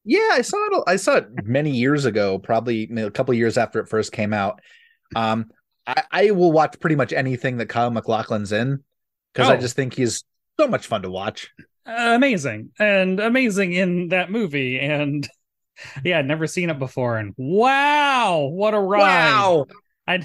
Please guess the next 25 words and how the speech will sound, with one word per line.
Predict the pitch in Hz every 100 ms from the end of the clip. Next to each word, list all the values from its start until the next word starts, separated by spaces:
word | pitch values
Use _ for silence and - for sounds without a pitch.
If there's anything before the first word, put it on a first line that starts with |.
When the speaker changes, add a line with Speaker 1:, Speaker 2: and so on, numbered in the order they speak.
| -
Speaker 1:
I | 151
saw | 143 196
Speaker 2:
I |
Speaker 1:
him | 180
on | 170
the | 156
Speaker 2:
decided | 220
Speaker 1:
subway | 156 131 117
once, | 104 95 90 - 127
but, | 120
uh, | 151
Speaker 2:
Oh. | 170 240 123 139 -
Speaker 1:
<laughs> | 208 - - _ _ _ _ _ _ _ -
but | 131 139 170
Speaker 2:
How | 262
Speaker 1:
sh-, | 277
Speaker 2:
the, | 277
how | 151 262
does | 269 247
Speaker 1:
uh, | 240
Speaker 2:
the | 202
Speaker 1:
did |
Speaker 2:
work | 190 208
Speaker 1:
not | -
see | -